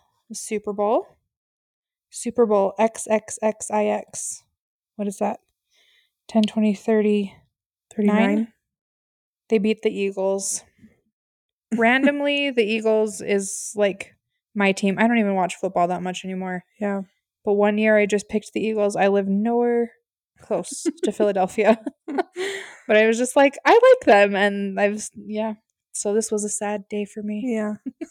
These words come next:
Speaker 2: <laughs>
Speaker 1: The Spurs won the N B A Finals against the Detroit Pistons.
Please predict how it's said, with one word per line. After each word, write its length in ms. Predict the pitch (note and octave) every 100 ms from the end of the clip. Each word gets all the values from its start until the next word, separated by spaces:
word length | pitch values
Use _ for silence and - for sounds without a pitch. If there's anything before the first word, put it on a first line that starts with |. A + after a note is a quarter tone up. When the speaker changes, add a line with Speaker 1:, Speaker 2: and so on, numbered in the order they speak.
| -
Speaker 2:
<laughs> 400 | F#4 F#4 - - - _ _ - G4+ G4+ - - - - _ _ _ _ _ _ _ _ - _
Speaker 1:
The 800 | A3 A3 G3+ G3+ G3+ A3 C4+ C4+
Spurs 720 | - - C4 B3+ G#3 C#4+ D#4+
won 380 | A#3+ G#3 F#3+ G3
the 120 | G3
N 160 | F#3+ G#3
B 120 | G3+
A 120 | A#3 D#4+
Finals 580 | G#3 F#3+ F#3 A#3+ D#4
against 520 | G3 G3 F#3+ F3 - -
the 280 | G3+ G3+ F#3+
Detroit 460 | G#3 - G3 F#3+
Pistons. 720 | - F#3+ - G#3 C#4+ F#4+ -